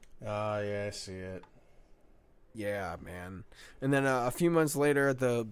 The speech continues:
Speaker 2: the owner of the Mavericks assisted him in finding him employment in a rehab center. Yeah.
Speaker 1: Yeah, weird looking
Speaker 2: So,
Speaker 1: dude.
Speaker 2: like, yeah. So it's kinda like, damn, like,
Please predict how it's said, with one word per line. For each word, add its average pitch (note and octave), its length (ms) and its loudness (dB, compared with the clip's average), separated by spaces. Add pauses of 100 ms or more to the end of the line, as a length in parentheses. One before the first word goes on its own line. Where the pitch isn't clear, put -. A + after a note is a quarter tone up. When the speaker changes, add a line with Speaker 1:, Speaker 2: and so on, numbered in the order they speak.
Speaker 2:
the B2+ 120 0
owner B2 300 0
of A#2+ 120 -2
the A#2 60 -2
Mavericks A#2 720 -2
assisted A#2 520 -4
him A2+ 260 -2
in G#2+ 140 -4
finding A2 360 -4
him G#2+ 100 -4
employment G#2 480 -6
in G#2 60 -10
a G2+ 40 -8
rehab G2+ 480 -6
center. G2 460 -8 (1500)
Yeah. F#2+ 300 -8 (600)
Speaker 1:
Yeah, G3+ 120 -2
weird B2+ 340 -2
looking C3 240 -4
Speaker 2:
So, C3 240 4
Speaker 1:
dude. B2 80 4
Speaker 2:
like, A2+ 300 -2 (1120)
yeah. G#2 260 -8 (1160)
So - 240 -2
it's B2+ 120 -8
kinda E3+ 260 0
like, B2+ 280 -4
damn, A2+ 340 -6
like, G#2 200 -10